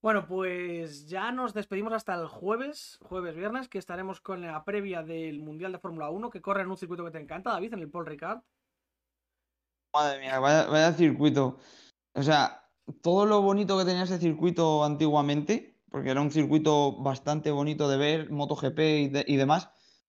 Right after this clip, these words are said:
Speaker 2: eh, desde hace unos años atrás hicieron las remodelaciones para coger Fórmula uno y es que es todo escapatorias de asfalto, todo. Es un asco de circuito, todo el mundo, todo el
Speaker 1: O
Speaker 2: mundo
Speaker 1: sea,
Speaker 2: se queja porque
Speaker 1: pasamos
Speaker 2: es
Speaker 1: de la
Speaker 2: un
Speaker 1: emoción
Speaker 2: circuito
Speaker 1: de Baku,
Speaker 2: aburrido.
Speaker 1: ¿no? De la emoción de Baku a
Speaker 2: Efectivamente,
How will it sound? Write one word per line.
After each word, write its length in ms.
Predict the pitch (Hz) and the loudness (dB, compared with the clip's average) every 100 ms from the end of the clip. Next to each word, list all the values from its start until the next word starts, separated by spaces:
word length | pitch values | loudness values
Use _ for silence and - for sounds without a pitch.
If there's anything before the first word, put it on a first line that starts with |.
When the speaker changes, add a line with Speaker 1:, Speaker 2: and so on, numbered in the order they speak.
| _ _ _ _ | _ _ _ _
Speaker 2:
eh, 260 | 151 147 147 | 2 4 4
desde 200 | 151 147 | 4 4
hace 140 | 175 | 2
unos 180 | 196 185 | 2 2
años 200 | 190 190 | 2 2
atrás 340 | 180 185 180 160 | 2 2 0 -2
hicieron 280 | 127 151 175 | -4 0 2
las 120 | 175 | 4
remodelaciones 800 | 170 160 156 147 160 175 185 190 | 4 2 4 2 2 -2 -2 -4
para 260 | - 143 | -2 0
coger 240 | 135 135 151 | 0 -2 -2
Fórmula 360 | 156 156 147 | 0 2 4
uno 400 | 143 165 190 202 _ _ _ _ _ | 4 2 -2 -4 _ _ _ _ _
y 160 | 135 | 2
es 120 | 156 156 | 2 4
que 140 | 180 | 0
es 220 | 180 - | 0 -2
todo 220 | - 175 190 | 2 4 4
escapatorias 760 | 185 175 160 151 165 175 185 | 2 0 2 2 2 0 0
de 80 | 160 | 0
asfalto, 640 | 143 - 160 156 151 - _ _ _ _ | -4 -2 0 0 -2 -14 _ _ _ _
todo. 400 | 190 190 185 - _ _ _ _ _ | 0 0 -2 -10 _ _ _ _ _
Es 160 | 151 147 | -4 2
un 100 | 190 | 4
asco 260 | 180 190 196 | 4 4 2
de 100 | 180 | 4
circuito, 400 | 156 151 185 170 | 2 0 0 2
todo 160 | 170 | 4
el 60 | 175 | 4
mundo, 680 | 185 185 170 151 135 127 135 | 2 4 4 4 0 -4 -6
todo 140 | 151 156 | -6 -4
el 60 | |
Speaker 1:
O 20 | 170 | -2
Speaker 2:
mundo 140 | 180 | -2
Speaker 1:
sea, 120 | 165 156 | -4 -4
Speaker 2:
se 40 | |
queja 320 | 180 185 175 | -6 -2 -2
porque 520 | 156 147 151 139 131 - | -2 -2 0 0 -2 -10
Speaker 1:
pasamos 340 | 151 208 226 | -6 -4 0
Speaker 2:
es 40 | 208 | 2
Speaker 1:
de 60 | |
la 60 | 196 | 4
Speaker 2:
un 40 | 190 | 4
Speaker 1:
emoción 100 | 180 | 4
Speaker 2:
circuito 240 | 196 220 | 2 4
Speaker 1:
de 60 | 208 | 6
Baku, 80 | 226 | 8
Speaker 2:
aburrido. 260 | 240 196 135 | 8 6 2
Speaker 1:
¿no? 260 | 123 254 - | 0 -2 -6
De 120 | 196 | -6
la 60 | 180 | -6
emoción 340 | 180 190 214 | -8 -8 -4
de 80 | 214 | -2
Baku 400 | 214 226 254 220 | -2 -2 -4 -4
a 240 | 175 147 | -4 -2
Speaker 2:
Efectivamente, 960 | 143 165 170 165 208 190 190 180 147 117 | 0 2 2 0 2 2 2 0 0 -4